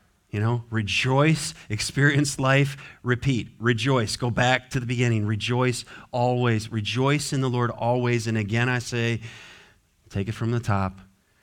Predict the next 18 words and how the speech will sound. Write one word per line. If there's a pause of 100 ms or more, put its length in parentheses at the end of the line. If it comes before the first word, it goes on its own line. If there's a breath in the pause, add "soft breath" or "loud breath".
(360 soft breath)
Rejoice
in
the
Lord (380)
always. (2000)
Philippians
two
and
verse
two, (1080)
Paul
says,
"Complete
my
joy." (1800)
He
said
this